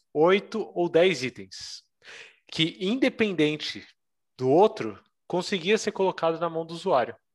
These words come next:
certo? Então, por exemplo, eu tinha um item que era, é, a, é, a consulta do, do, das operações da pessoa.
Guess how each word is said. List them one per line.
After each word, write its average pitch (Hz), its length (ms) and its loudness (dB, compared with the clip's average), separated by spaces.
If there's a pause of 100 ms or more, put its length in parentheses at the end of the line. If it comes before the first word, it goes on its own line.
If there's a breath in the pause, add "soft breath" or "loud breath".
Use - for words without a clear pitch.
(320)
certo? 107 300 -8
Então, 147 200 0
por 185 220 2
exemplo, 135 520 0 (680)
eu 127 120 -4
tinha 175 320 -4
um 160 140 -2
item 170 400 -6 (560 loud breath)
que 139 220 -2
era, 143 680 4
é, 120 460 -4
a, 110 600 -4 (1300)
é, 117 240 -6
a 127 120 -2
consulta 180 680 -6
do, 170 240 -6
do, 143 500 -8 (220)
das 143 160 4
operações 156 880 -2 (560)
da 123 120 -6
pessoa. 113 440 -8